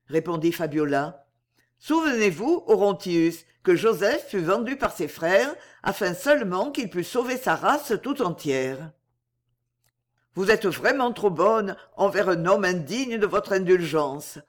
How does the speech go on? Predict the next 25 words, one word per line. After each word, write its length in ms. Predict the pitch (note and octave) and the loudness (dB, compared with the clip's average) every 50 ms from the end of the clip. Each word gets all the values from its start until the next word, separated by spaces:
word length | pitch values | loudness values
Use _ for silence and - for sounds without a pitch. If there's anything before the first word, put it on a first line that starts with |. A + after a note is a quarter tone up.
| _ _ _ | _ _ _
reprit 360 | - D#3 D3+ D#3 - E3+ D#3 | -6 -6 -4 -2 0 0 0
le 60 | D3+ | 0
pèlerin. « 560 | D#3 E3 D3 C#3+ C#3 C#3 C#3 C3+ C#3+ D3+ D#3 - _ _ _ _ _ _ _ _ _ _ _ _ _ - | 0 -2 -2 -2 -2 -2 -4 -6 -6 -6 -8 -12 _ _ _ _ _ _ _ _ _ _ _ _ _ -2
Je 100 | - F3+ | 2 2
ne 120 | F#3+ F3+ | 4 4
vous 160 | E3+ D#3+ E3+ C#3+ | 2 0 0 0
remercie 480 | E3 G#3+ C#4+ C4+ B3+ - - - A#3 | 0 0 2 0 0 0 -2 -4 -2
donc 240 | E3 E3+ E3 E3 D#3+ | 0 0 0 0 2
pas 160 | - G3+ C4+ | 2 4 4
de 100 | G#3+ G#3+ | 4 4
vos 160 | G3+ F#3 F#3 | 4 4 2
bontés 640 | D#3 C3+ F3+ G3+ G3 F3+ - - G3 G3+ A#3+ C4+ - - - - - | 2 2 0 0 0 0 0 4 4 4 4 4 -2 -14 -20 -10 -4
pour 160 | G3+ G3+ F#3+ | 0 4 4
une 140 | F#3 F3 E3 | 4 4 2
personne 640 | F3 A3+ B3 A#3+ - - A3 A3 A#3 B3 C4 C4 - | 2 0 0 0 -2 -2 2 2 2 2 0 -2 -6
qui 80 | - | -4
vous 200 | F#3+ E3 E3+ D#3 | -4 -2 0 0
a 60 | F3 | 0
récompensé 840 | D#3 D3+ G#3+ G#3 - C#4 A#3 G3 G3+ G3+ F#3+ G3 F#3+ - - G#3+ C4 B3+ | 0 0 0 -2 -2 -4 -4 -2 0 0 0 0 -2 -2 0 0 0 0
si 180 | - G#3 E3+ | -2 -4 -2
richement. 800 | D3+ - F3+ G#3 - - - F#3+ D3+ C#3 C#3 C#3 C3+ C3 - _ _ _ _ _ _ _ _ _ _ _ _ _ - | 0 0 0 0 -2 -2 -4 -4 -4 -4 -4 -6 -8 -10 -14 _ _ _ _ _ _ _ _ _ _ _ _ _ 2
Mais 100 | F3 F#3 | 2 2
ce 160 | F#3 - C4 | 2 0 -2
matin 540 | C4+ C4 G#3+ F#3+ - - F3 F3+ G#3+ B3 B3 | 0 0 0 0 -2 -4 -2 0 0 0 -2
seulement, 680 | - - A3+ G#3 F#3 E3 D#3 D#3+ E3+ F#3 A#3+ C#4+ | -2 0 0 2 2 0 0 -2 -2 -2 -2 -4